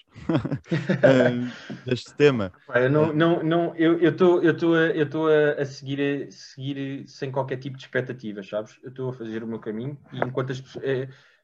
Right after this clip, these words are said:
Speaker 2: per-, fizeram uma pergunta idêntica há relativamente pouco tempo para um, para um, para um, um jornal universitário e eu respondi isso: eu não tenho qualquer expectativa,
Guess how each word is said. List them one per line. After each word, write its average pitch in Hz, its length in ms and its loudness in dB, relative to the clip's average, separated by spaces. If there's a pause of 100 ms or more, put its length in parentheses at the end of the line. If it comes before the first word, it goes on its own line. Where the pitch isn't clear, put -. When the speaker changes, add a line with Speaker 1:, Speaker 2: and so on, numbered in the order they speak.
(180)
Speaker 2:
per-, 127 200 0
fizeram 147 280 2
uma 156 120 4
pergunta 143 320 -2
idêntica 131 680 0
há - 20 4
relativamente 117 520 -6
pouco 127 220 -16
tempo 107 380 -10
para 110 160 -4
um, 107 60 -10
para 107 220 -8
um, 104 380 -12
para 107 200 -6
um, 104 340 -10
um 110 140 -10
jornal 101 360 -8
universitário 113 680 -6
e 127 80 -10
eu 135 80 -6
respondi 127 440 -10
isso: 127 160 -14
eu 120 60 -8
não 127 160 -6
tenho 135 160 -4
qualquer 127 320 -4
expectativa, 120 720 -10